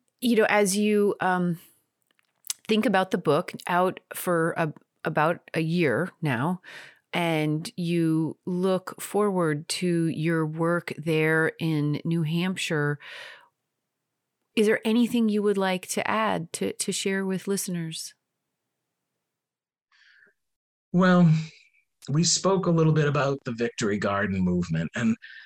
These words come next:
Speaker 2: I think building on that same kind of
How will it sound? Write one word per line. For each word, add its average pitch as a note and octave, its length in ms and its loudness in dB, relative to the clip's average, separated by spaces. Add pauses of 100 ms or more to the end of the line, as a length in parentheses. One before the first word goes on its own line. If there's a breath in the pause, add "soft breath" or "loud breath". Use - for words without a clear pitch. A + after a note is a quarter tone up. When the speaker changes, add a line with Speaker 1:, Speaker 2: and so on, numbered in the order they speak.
(640 loud breath)
Speaker 2:
I B2+ 160 0
think F3 540 2 (400)
building D#3+ 420 4
on C#3 260 2
that B2 220 -2
same D3 520 0
kind C3 420 -2
of A#2+ 220 0